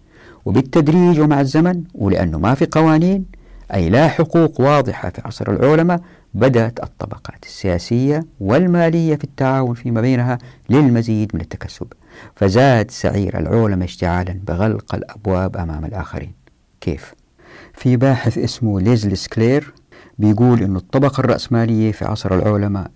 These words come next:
ليسوا أفرادا بالمعنى الماركسي التقليدي،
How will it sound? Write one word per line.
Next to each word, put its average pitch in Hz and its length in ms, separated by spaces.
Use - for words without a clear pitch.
ليسوا 107 480
أفرادا 98 560
بالمعنى 87 480
الماركسي 87 600
التقليدي، - 640